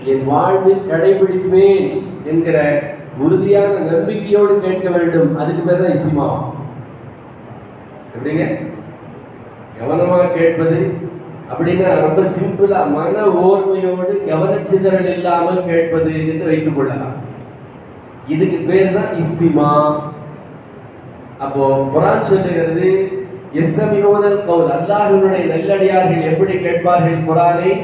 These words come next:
பெருமானாருடைய பொன்மொழிகளை, மார்க்க விஷயங்களை அவர்கள் உள்ளச்சத்தோடு கேட்பார்கள். அவருடைய அங்க அவயங்கள் எல்லாம் அப்படி அமைதியா இருக்கும்.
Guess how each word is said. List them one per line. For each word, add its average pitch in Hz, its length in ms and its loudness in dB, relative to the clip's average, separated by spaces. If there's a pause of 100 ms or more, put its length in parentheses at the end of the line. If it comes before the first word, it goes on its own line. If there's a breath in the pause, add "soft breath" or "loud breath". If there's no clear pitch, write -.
(1400)
பெருமானாருடைய 180 840 2
பொன்மொழிகளை, 180 600 2 (1120)
மார்க்க 196 460 0
விஷயங்களை 175 560 2 (140)
அவர்கள் 160 400 0
உள்ளச்சத்தோடு 190 720 0 (100)
கேட்பார்கள். 127 520 -6 (1600)
அவருடைய 190 420 4
அங்க - 220 0 (140)
அவயங்கள் 196 460 2
எல்லாம் 196 160 2
அப்படி 180 220 0
அமைதியா 185 600 2
இருக்கும். - 280 -2